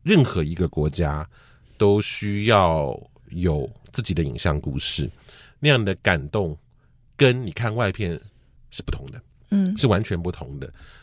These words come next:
Speaker 1: 我还记得我零八年在戏院看《海角七号》的时候，我非常非常感动，就是我们终于看到一部把故事讲得清楚、有趣，然后看得懂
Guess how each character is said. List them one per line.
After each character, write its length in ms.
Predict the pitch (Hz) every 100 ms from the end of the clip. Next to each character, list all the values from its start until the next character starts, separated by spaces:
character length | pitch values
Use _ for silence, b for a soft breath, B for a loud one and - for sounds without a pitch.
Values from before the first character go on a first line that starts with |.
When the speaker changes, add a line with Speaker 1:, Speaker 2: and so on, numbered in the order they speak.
| b
Speaker 1:
我 80 | 113
还 20 |
记 100 | 143
得 60 | 113
我 80 |
零 140 | 98 101
八 160 | 117
年 180 | 110 90
在 80 | 98
戏 220 | - 104
院 200 | 98 90 85
看 220 | - 95
《海 40 |
角 120 | 87 73
七 120 | 92
号》 100 | 85
的 40 |
时 60 | 82
候， 60 | 80
我 40 |
非 80 | 90
常 60 |
非 80 | 80
常 100 | 76
感 160 | 76 62
动， 200 | 71 78
就 80 | 85
是 200 | 87 76 B B B
我 80 | -
们 100 | 101
终 220 | 107 139
于 80 | 104
看 340 | - - 117 104
到 220 | 104 -
一 140 | 85
部 360 | - 110 92 80 B B B
把 160 | - 78
故 240 | - 120
事 280 | 104 - 104 -
讲 240 | - 80 80
得 120 | 76
清 340 | - - 113 117
楚、 340 | - 85 87
有 240 | 87 117
趣， 400 | - - - 95
然 180 | 71 73
后 360 | 80 101 87 - b -
看 160 | -
得 120 | 104 92 -
懂 160 | 92